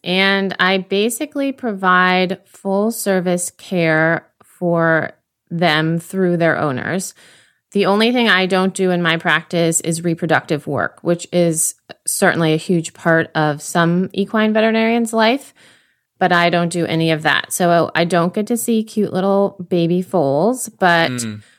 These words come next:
Speaker 1: I do basically the rest. So emergency medicine, preventative health care like vaccines,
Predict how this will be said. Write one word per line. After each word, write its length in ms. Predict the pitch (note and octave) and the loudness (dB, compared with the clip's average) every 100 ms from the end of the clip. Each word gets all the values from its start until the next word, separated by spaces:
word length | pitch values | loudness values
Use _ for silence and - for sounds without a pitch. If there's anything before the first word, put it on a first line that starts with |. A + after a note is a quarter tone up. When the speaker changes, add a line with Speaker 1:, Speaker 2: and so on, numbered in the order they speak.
| _ _ | _ _
Speaker 1:
I 140 | F3+ | -6
do 320 | F3 - G3+ | -4 -2 -2
basically 540 | G3 G3+ G#3+ G#3 G3 F#3+ | 0 0 -2 -2 0 2
the 120 | F#3 | 2
rest. 320 | E3 - - | 2 0 -4
So 480 | - F#3+ F3 E3+ E3+ E3+ _ - | -2 2 4 2 0 -4 _ -2
emergency 600 | F#3 G3 G3+ G3+ G3 G3+ | 2 2 2 0 0 0
medicine, 840 | F#3+ F3+ F#3 - F#3 F#3 F3+ F3+ - | 2 0 -2 -2 0 0 0 -2 -6
preventative 540 | F#3+ F3 F3 E3+ F3 | -4 0 0 0 0
health 280 | E3+ E3 E3+ | 0 -2 -2
care 240 | F#3+ F3 | -2 0
like 220 | E3 D#3 | 0 -4
vaccines, 880 | - D#3+ - C#4+ C4+ B3+ B3+ A#3+ A3+ | -6 -8 -4 0 2 2 2 2 -2